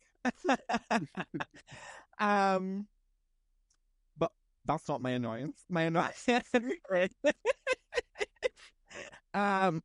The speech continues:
I'm trying to get organised all day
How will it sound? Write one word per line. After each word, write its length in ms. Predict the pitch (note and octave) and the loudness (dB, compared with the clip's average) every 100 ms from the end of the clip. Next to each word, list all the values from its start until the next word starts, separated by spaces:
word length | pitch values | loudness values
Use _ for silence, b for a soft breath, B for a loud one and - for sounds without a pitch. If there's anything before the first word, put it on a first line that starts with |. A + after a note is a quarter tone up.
| _ _ _ _ | _ _ _ _
I'm 180 | A3 C#4 | 4 4
trying 240 | - C4 A3 | 4 2 4
to 40 | |
get 160 | G3+ E3 | 2 2
organised 920 | C#3 C#3 C#3+ A#2+ A2+ C3 - - - _ _ _ _ _ _ _ _ _ _ _ _ _ _ - | 2 2 0 0 0 -2 -6 -14 -20 _ _ _ _ _ _ _ _ _ _ _ _ _ _ -4
all 200 | C3+ D3 | 0 2
day 420 | C3 A2+ A2 D3 | 2 0 -2 -2